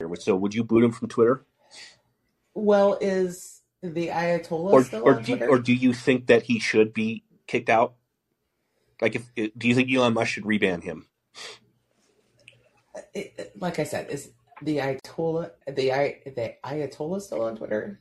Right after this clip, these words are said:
Speaker 2: 'Cause if
Speaker 1: Yes,
Speaker 2: he's
Speaker 1: and I'm
Speaker 2: still on
Speaker 1: still, and I'm
Speaker 2: Twitter
Speaker 1: still blocked by him.
Speaker 2: <sighs>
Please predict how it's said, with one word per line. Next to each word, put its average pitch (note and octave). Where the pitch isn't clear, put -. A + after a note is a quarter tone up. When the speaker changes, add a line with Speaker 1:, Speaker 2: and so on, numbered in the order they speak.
Speaker 2:
'Cause F3
if A#2+
Speaker 1:
Yes, D#3+
Speaker 2:
he's D#4
Speaker 1:
and G#2+
I'm A#2
Speaker 2:
still F#3+
on F3
Speaker 1:
still, D3
and C#3+
I'm C#3
Speaker 2:
Twitter -
Speaker 1:
still D#3+
blocked C3+
by F2+
him. E2
Speaker 2:
<sighs> -